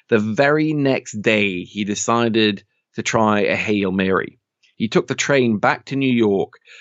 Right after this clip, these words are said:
where there was a board meeting of the funds of Wellington. Because in the U S, each mutual fund has to have an independent board.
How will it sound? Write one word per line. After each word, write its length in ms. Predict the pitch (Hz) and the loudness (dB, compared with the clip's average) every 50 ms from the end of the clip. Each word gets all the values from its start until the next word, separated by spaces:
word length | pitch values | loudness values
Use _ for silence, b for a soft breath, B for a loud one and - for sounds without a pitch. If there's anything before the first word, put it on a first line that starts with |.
| B B B | B B B
where 180 | - 107 110 107 | 0 2 4 4
there 100 | 110 110 | 4 4
was 160 | 110 107 95 | 2 2 2
a 60 | 117 | 0
board 440 | 104 101 101 131 151 170 175 175 135 | -2 0 0 0 2 4 2 2 2
meeting 400 | 135 113 101 95 - 101 87 - - | 2 0 0 0 -4 -6 -8 -2 0
of 240 | - 117 101 104 101 | 0 0 0 0 2
the 120 | 107 104 | 2 2
funds 680 | - - - - - 170 190 196 185 170 180 156 131 107 | 2 0 -10 -4 0 0 2 2 0 -2 0 0 2 2
of 100 | 101 92 | 2 0
Wellington. 460 | 92 95 85 69 62 - - - - - _ _ _ _ _ _ _ _ _ | 2 0 0 -2 -4 -6 -8 -12 -12 -12 _ _ _ _ _ _ _ _ _
Because 160 | 120 107 117 | 0 2 4
in 80 | 147 | 4
the 120 | 147 143 147 | 4 4 4
U 180 | 160 180 202 | 4 4 4
S, 240 | 196 170 131 - - B B B B B B B _ - | 4 2 0 -2 -4 B B B B B B B _ -2
each 380 | 139 139 - - - - - | -2 -2 -2 -4 -6 -4 0
mutual 340 | 131 139 151 - - - 117 | 0 0 0 0 0 -2 0
fund 240 | 120 113 101 95 90 | 2 2 0 0 0
has 240 | 98 123 127 117 - | -4 -6 -6 -4 -6
to 80 | 127 | -8
have 300 | 110 107 113 107 107 98 | -6 -2 0 0 0 0
an 140 | 113 113 - - | -2 -4 -4 -4
independent 760 | 104 101 95 90 101 - - - 90 90 85 98 92 - - | -4 -2 0 0 -2 -2 -2 -2 -2 0 0 -2 -4 -2 0
board. 380 | 170 170 120 98 60 - - | 0 2 2 0 0 -2 -8